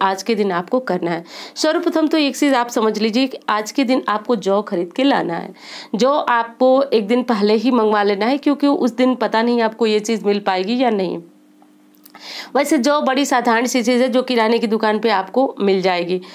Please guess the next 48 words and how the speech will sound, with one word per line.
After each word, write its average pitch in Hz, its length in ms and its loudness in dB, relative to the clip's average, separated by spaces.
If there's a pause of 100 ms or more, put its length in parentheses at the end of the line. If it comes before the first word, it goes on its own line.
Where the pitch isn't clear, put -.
(240)
तो 262 100 2
जौ 240 240 2
मंगवा 262 320 2
लीजिए 220 320 0
और 226 300 0
जौ 240 260 0
के 302 200 0
साथ 202 420 -2 (300)
आप 202 300 -2 (380)
पीली 262 300 4
कौड़ियाँ, 180 540 2 (180)
पीली 254 260 2
कौड़ियाँ 240 400 2
ये 233 180 2
भी 269 140 2
बहुत 220 320 0
सस्ती 202 460 -2 (340)
होती 190 220 0
हैं, 196 160 4
यानी 247 240 2
कि 302 240 0 (240)
कौड़ियों 240 380 2
का 262 360 2
जो 247 360 2
आपको 254 560 0
किराने 233 440 0
की 233 80 -4
दुकान 233 320 0
भी 240 100 4
मिल 226 200 2
जाएगी, 214 300 0
पूजा 240 320 0
पाठ 220 220 -2
की 247 120 -2
दुकान 220 300 0
पे 220 120 -2
भी 220 80 -2
मिल 214 220 2
जाएगी। 208 300 0 (440)
आप 262 200 0
ढूंढे 294 340 4
तो 339 180 0
बहुत 247 420 0
अस-, 220 240 -2
अ, 214 300 2
ना 240 140 4
तो 262 140 0
सोना 233 300 2